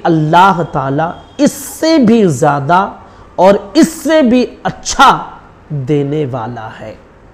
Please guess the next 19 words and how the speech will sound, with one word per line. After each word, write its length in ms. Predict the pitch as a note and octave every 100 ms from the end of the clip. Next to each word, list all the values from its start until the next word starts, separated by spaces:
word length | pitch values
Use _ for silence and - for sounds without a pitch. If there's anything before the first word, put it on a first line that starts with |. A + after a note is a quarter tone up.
| - - - - - -
पाँचवीं 400 | G#3 - A#3 A#3
हदीस 400 | F#3+ A3+ A3+ - - - - - - -
अबू 260 | D#3+ F3 E3+
याला 400 | E3 F3+ A3+ B3
की 160 | B3 G3
यह 220 | D#3+ C#3
हदीस 340 | C#3 G#3+ -
है, 100 | C#3+ F3+ - - - - -
हुजूर 280 | E3 G3 C4+
सल्लल्लाहु 680 | - A#3 G#3 F#3+ F#3+ F3+ F3+
अलैहि 320 | E3+ D#3+ D#3
वसल्लम 420 | D#3 D#3+ F#3+ G#3+
ने 160 | G3 D3
इरशाद 320 | B2 C#3+ C3+
फरमाया, 380 | - D#3+ D#3+ F#3
जो 240 | D3+ D3 D3
शख्स 440 | - A3+ A#3 - - - - - -
दस 720 | D#3+ D3 C3+ C#4 - - - -
म-, 240 | C#3 D3